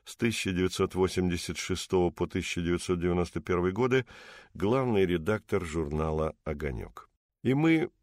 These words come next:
встретились в ресторане. Я прочитал им стихи, и они меня поздравили и сказали, что обязательно надо стихи прочесть завтра.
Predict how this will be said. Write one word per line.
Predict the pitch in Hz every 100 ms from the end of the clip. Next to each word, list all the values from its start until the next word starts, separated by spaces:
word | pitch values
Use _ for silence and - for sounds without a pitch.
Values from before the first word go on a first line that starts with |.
| -
встретились | - - 113 120 - 101 95 - -
в | 87
ресторане. | 90 - 92 85 80 76 73 - _ - _ - _ _
Я | - -
прочитал | - 92 98 - 110 98
им | 95
стихи, | - 95 85 - 80 - _ _ _ _
и | 95
они | 117 139
меня | 127 113 110
поздравили | - 95 95 131 113 92
и | 82
сказали, | - 98 117 95
что | - 98
обязательно | 92 98 143 143 101 90 90
надо | 101 117 87
стихи | - 90 - 113
прочесть | 113 80 - 80 76 - -
завтра. | 69 73 69 - 69